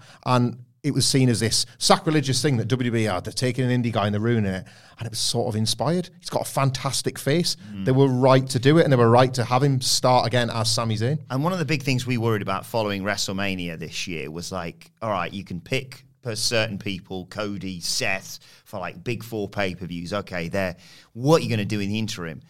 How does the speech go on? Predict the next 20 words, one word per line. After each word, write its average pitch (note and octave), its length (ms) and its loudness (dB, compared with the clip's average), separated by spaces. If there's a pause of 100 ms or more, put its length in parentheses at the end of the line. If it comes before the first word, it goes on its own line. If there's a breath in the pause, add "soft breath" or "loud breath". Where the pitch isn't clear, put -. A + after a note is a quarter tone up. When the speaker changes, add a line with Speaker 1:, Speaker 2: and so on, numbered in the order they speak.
(180 soft breath)
Speaker 2:
Now, G#2+ 500 -6
if F2+ 100 -14
you A#2+ 100 -4
look F3 200 -4
between C3+ 400 -2
now C3+ 240 0
and B2 100 -2
WrestleMania, A2 600 -4
especially B2+ 340 -8
now C3+ 80 -4
they've A#2 160 -4
gotten A2 240 0
rid A2+ 160 0
of G2 60 -4
certain F#2+ 320 -4
premium F#2+ 420 -10
live F#2 300 -6
events, C#2+ 560 -12 (420 soft breath)
you B2 120 -6
c-, A#2+ 60 -16